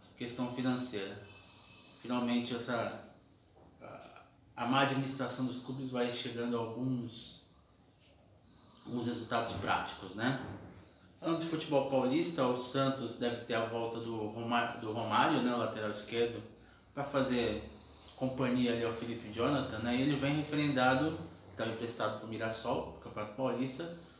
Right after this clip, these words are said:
tem o aval do Everson, né, o goleiro Everson, que é titular do Peixe, que também veio do Ceará, e a matéria do Diário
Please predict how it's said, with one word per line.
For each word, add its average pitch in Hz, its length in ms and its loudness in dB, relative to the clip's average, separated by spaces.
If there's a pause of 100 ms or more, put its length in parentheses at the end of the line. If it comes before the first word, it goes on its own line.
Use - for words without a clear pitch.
(240)
tem 160 240 4
o 170 80 6
aval 143 400 6
do 196 160 6
Everson, 143 460 4
né, 127 180 4
o 113 60 -2
goleiro 110 320 -2
Everson, 120 520 -2
que - 100 -16
é - 260 -14
titular 107 380 -2
do 107 160 -6
Peixe, 110 300 -2
que - 60 -12
também 117 520 -4 (400)
veio 104 240 0
do 104 80 -6
Ceará, 117 720 2 (800)
e 113 520 -4
a 110 60 -4
matéria 117 380 -2
do 117 80 -4
Diário 110 260 2